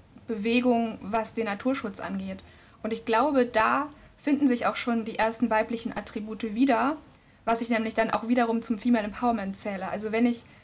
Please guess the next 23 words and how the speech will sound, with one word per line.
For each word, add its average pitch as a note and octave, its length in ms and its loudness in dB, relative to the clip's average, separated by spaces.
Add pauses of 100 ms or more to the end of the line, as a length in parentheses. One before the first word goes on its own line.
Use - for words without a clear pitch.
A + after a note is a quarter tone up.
(320)
sehe, B3+ 300 4
dass A#3 200 0
Menschen A3+ 460 2
die A3 80 -6
Natur G#3+ 420 0
schützen, A3+ 600 -2 (400)
ist A#3 100 -2
es A3+ 100 -6
für A#3 100 0
mich A#3+ 200 4
ein G3 160 -2
Aspekt A#3 400 -4
des - 180 -8
Female B3 340 4
Empowerments A3 760 0 (840)
und A#3+ 320 6 (380)
das G#3+ 460 -2 (100)
die A3+ 180 -4
Welt A3+ 280 6
wieder A3+ 160 4
ins A3 180 -4
Gleichgewicht G#3 560 -2
bringen. F3 340 -10